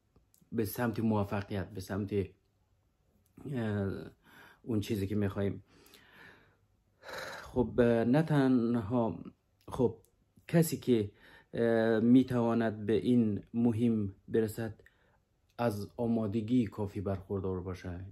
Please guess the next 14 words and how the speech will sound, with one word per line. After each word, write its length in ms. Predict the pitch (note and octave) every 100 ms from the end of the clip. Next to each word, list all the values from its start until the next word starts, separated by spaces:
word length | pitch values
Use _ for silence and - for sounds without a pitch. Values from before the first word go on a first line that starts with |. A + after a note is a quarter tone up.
| -
یعنی 440 | G#2 G#2+ G#2+ G2 - _ _ _ _ _ _ _ _ _ _ _ _ _ _ _ _ _ _ C#3+
هر 180 | D#3 D3+
کس 460 | D3 D3 - - - _
یک 260 | A#2 C3 B2+
چیزی 320 | - C3+ B2+
میگه، 340 | B2+ A#2 G2
ولی 460 | F2+ G#2+ A#2 A#2 G2+ _ _ _ _ -
ای 160 | B2
که 160 | A2 A#2
واقعاً 720 | G2 G#2 G#2+ G2+ B2+ C#3+ B2+
آمادگیش 800 | - A2+ A2 G#2 G2+ A2 A2+ G#2
داشته 300 | G2 F#2+ G2
باشه 320 | G2 F#2+ F#2+
که 360 | - G2+ F#2